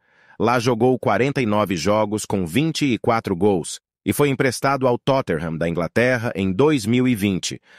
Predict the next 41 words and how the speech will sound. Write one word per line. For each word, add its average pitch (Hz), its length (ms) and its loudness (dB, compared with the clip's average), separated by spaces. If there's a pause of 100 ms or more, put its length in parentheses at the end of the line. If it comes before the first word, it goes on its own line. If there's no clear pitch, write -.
Marcou 107 400 2
dez 117 400 2
gols 104 360 2
em 104 180 0
vinte 117 400 0
e 104 40 2
duas 101 260 0
partidas. 87 680 -2 (360)
Retornou 127 520 2
ao 117 100 4
Benfica 101 640 0 (240)
e 104 80 2
foi 127 200 2
de 127 140 0
novo 135 380 2
emprestado 95 720 0
ao 90 180 2
P 120 140 0
S 110 300 2
V 95 200 0
da 95 140 0
Holanda, 98 480 0 (280)
onde 135 280 2
não 151 160 2
teve 131 280 2
destaque. 92 640 -2 (300)
Com 135 160 2
trinta 170 400 2
e 123 80 4
oito 131 280 2
jogos 110 480 2
e 110 80 -2
sete 131 320 0
gols 107 360 2
em 110 140 0
dois 127 360 2
mil 143 320 4
e 117 80 4
vinte 147 420 0
e 131 140 2
um, 90 180 2